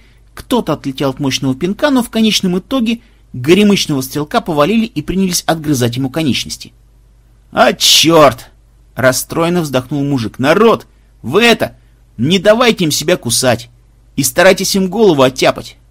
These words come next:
а лучше сваливайте пока из игры, потому как, мне кажется...» Что-то хрустнуло,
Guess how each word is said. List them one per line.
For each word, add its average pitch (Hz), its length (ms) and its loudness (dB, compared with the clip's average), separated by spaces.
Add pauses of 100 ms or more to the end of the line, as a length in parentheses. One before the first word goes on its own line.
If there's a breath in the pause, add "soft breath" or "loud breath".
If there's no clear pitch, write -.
(160)
а 113 140 -6
лучше 165 280 -2
сваливайте 151 600 0
пока 120 240 -4
из 120 180 -2
игры, 135 320 -2 (460 soft breath)
потому 185 340 2
как, 202 200 0
мне 196 140 2
кажется...» 240 600 0 (520)
Что-то - 360 -6
хрустнуло, 233 520 -6